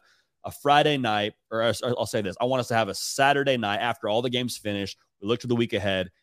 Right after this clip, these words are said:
and we're like, 'Man, college game day could go five different places, and it would be awesome.'" Like, like, there's five matchups that are worthy of college game day showing up at. Like, that's the kind of world as a college football fan I would love to live in. I think for the S E C, there's one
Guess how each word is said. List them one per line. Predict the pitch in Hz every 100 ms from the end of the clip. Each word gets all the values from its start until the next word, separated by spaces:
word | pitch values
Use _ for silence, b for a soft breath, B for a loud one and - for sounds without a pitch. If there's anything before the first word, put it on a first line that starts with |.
| _
and | 107
we're | 107
like, | 95 -
'Man, | 92 82
college | 80 117 156 104
game | 113 120
day | 110
could | 95
go | 82
five | - 113 107
different | 101 82
places, | 85 76 - - _
and | 110
it |
would | 110 98
be | 95 -
awesome.'" | 92 64 - - _ _
Like, | 113 117
like, | 107
there's | 123 104 -
five | - 160 156
matchups | 123 123 117 98
that | 95
are | 90
worthy | 104 127 104
of |
college | 87 117 110
game | 101 107
day | 104 101
showing | - 92 87
up | 82 -
at. | - _
Like, | 101 104
that's | 143 147
the | -
kind | - 123
of | 107 87
world | 104 104
as | 90
a |
college | 90 110 92
football | 107 92
fan | - 98 98 b b
I | 98
would | 95 90
love | 87 90 92 87
to | 90
live | 85 92
in. | 101 107 - _ _
I | 107
think | 107 127 -
for | 123
the | 110 117
S | 110 -
E | 98
C, | - - 117 117
there's | 113 104 92
one | 95 101 110 110 101